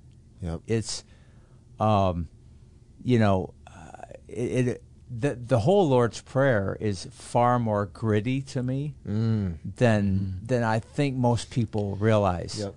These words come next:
Speaker 2: that it is, it is our lifeline in the midst of a, a very broken existence. Like the, like we are in the midst of a broken creation that God is restoring and will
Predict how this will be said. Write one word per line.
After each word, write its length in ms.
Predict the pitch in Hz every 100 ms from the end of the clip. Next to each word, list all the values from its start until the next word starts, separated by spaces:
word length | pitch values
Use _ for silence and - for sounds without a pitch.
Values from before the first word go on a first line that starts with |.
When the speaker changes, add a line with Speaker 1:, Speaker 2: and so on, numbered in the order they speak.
| 107
Speaker 2:
that 340 | 98 104 101
it 220 | 123 139
is, 340 | 156 123 - - - - -
it 220 | 151 165
is 220 | 170 131
our 420 | - 113 107 101 101
lifeline 880 | 104 131 165 110 104 90 87 92 -
in 200 | 110 104
the 80 |
midst 560 | 98 107 139 139 - - -
of 260 | 107 92
a, 280 | 92 90 92 - - - - - -
a 80 | 107
very 420 | 85 139 147 123
broken 560 | - 123 127 123 113 101
existence. 680 | 87 101 104 85 - - -
Like 220 | 101 - - 117
the, 240 | 117 107 - -
like 200 | 107 - 117
we 200 | 135 151
are 200 | 131 -
in 200 | 123 110
the 60 | 101
midst 500 | 113 151 143 - 104
of 400 | 107 101 92 - - - - -
a 100 | 90
broken 680 | - 117 127 - 151 151 139
creation 640 | - 139 107 101 - 98 92
that 240 | 95 -
God 320 | 110 107 113
is 180 | 117 113
restoring 720 | 131 - 117 107 101 101 110
and 200 | 101 98
will 260 | 101 123